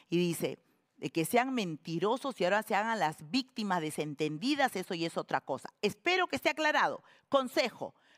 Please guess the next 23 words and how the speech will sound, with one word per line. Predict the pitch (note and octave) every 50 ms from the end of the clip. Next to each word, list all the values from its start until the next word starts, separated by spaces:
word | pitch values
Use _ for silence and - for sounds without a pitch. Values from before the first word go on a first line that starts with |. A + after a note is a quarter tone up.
| _ _
conversa | - D#3+ C#3+ D3 D3 F#3 G#3+ B3 B3 A#3+ - G3+ E3+
bien | F3 G3+ A3 B3 C#4 C#4+ C4+
y | G#3 F#3
asesórate | E3+ D#3 - - D3 C3 - G3 G#3 A3 A#3 A3+ - D#3+ D3+
bien | D#3 F3+ G3+ A3
con | A3+ C4 B3+ G#3+
tu | - F3
marido | C#3+ C#3+ C3+ C#3 F3+ F#3 A3 A#3 C#4 - - -
antes | E3+ F3+ F#3 - A3 G3
de | F3 D#3+
seguir | - - A2+ B2+ D#3 F3
hablando | G3 F3+ D3 D3 D3 E3 F#3 G#3 G#3+
tanta | - - D3+ D#3 D#3 - G#3+
pavada". | - - F#3 E3 F3 D4 - D3 - - - -
¡Oh! | C#4+ D4 D#4+ F4 F4+ F4+ F4+ F4+ F4 - D#4 D4+ - - - - - - - - - _ _ _ _ _ _ _ - - _ _ _ _ _ _ _ - - - - _ _
¡Qué | - G3+ F#3
forchi, | - - - D3+ D3+ D#3+ D#3 - - - - D#3+ C#3+ C3 - - _
forchi! | - F#3+ G#3+ - - - - - D3 B2+ D#3 E3 - _ _ _ _ _ _ _ _
Forchi, | - C#3+ C#3+ F3 A#3 C4 G#3+ E3 - - - - C#3+ C#3+
Nati, | D3+ E3+ F3+ E3+ - C#3+
forchi, | C#3 - - - A#3+ C4 C4+ C4+ C4+ B3+ - - C4+ A#3+
forchi, | - - - G#3+ A#3 A#3+ A#3+ A#3+ A3 - - F3
forchi. | D#3 F3 - -